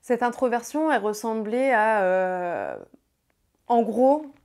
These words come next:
pendant toutes ces années, euh, quand je vivais du harcèlement scolaire, en fait, euh, bah, c'était vraiment au début d'Internet, avec, euh, Skyblog, euh, toutes ces choses-là.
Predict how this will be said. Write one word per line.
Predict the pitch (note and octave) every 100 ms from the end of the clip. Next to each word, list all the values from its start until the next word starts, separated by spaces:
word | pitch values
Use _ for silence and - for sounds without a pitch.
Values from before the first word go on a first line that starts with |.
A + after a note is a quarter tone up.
| -
pendant | A#3 A3+ A#3 B3+ B3+
toutes | A#3 A3+
ces | B3 A3
années, | A3 A3 B3 C4
euh, | G#3 G3 F#3 F3+ A2 -
quand | - G3+ G3 G3 G3
je | F#3+
vivais | G#3 G#3+
du | A3+
harcèlement | A3 - G#3 G3
scolaire, | G3 G3+ G#3+ B3
en | A3
fait, | A3+ A3+
euh, | G3+
bah, | F3+ F#3+
c'était | G3 - G3+
vraiment | F#3+ G#3 G#3+ A3+
au |
début | F#3+ G3 F#3+
d'Internet, | G3+ F#3+ F#3+ G3+ G#3 A3 G#3+
avec, | F#3 F#3+ F#3+
euh, | F#3
Skyblog, | F3+ G#3 G3 F#3 G3+ G#3 G#3+ G3
euh, | F#3+
toutes | F#3 G3+
ces | A3
choses-là. | G#3 G#3 F#3+ A3 C#4